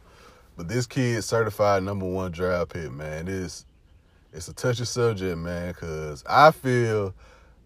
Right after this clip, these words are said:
I feel like ath-, college athletes should get paid because they're going to class. They're staying, you know, everyone not Duke University campus, man. You got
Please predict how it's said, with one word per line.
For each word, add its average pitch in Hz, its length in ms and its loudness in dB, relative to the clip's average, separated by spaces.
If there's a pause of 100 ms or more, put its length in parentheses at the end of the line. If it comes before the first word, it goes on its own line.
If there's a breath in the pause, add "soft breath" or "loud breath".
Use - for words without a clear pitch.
(140)
I 120 120 6
feel 175 480 6
like 147 340 8
ath-, 135 320 6
college 143 320 6
athletes 135 340 4
should 139 260 0
get 131 140 0
paid 139 380 2
because 104 360 -2
they're 110 180 0
going 85 300 -4
to 58 140 -16 (140)
class. 113 800 4 (840 soft breath)
They're 131 140 0
staying, 98 720 -2
you 202 100 -4
know, 110 380 4 (260)
everyone 123 640 2
not 104 280 2
Duke 110 180 -4
University 98 540 -6
campus, 104 440 -4
man. 85 440 -6
You 120 100 -4
got 87 460 0